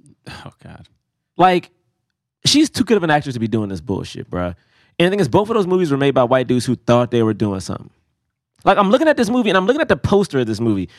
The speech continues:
Speaker 2: and fucking, like,
Speaker 1: But
Speaker 2: le-
Speaker 1: not just the dudes who made it. Everyone who watched and celebrated this film patted themselves on the back.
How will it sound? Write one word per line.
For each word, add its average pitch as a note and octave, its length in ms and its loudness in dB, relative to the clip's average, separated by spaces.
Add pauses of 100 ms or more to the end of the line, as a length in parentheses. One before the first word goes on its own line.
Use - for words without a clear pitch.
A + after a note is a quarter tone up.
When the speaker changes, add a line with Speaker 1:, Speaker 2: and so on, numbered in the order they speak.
(220)
Speaker 2:
and E3+ 140 2
fucking, G3 440 0 (720)
like, G3 240 4
Speaker 1:
But D#3 120 0
Speaker 2:
le- G3 80 6
Speaker 1:
not F3+ 160 2
just E4 220 -6
the B3 100 -4
dudes G3+ 340 -4
who G3+ 100 -4
made G3+ 300 -2
it. G2 220 -4 (1200)
Everyone B3+ 460 2
who A#3+ 140 2
watched G3 360 0
and D#3+ 100 0
celebrated D#3 560 2
this C3 180 -4
film C3+ 300 0
patted B2 320 -2
themselves A2 400 -2
on G2+ 80 -6
the G2 60 -10
back. - 420 -6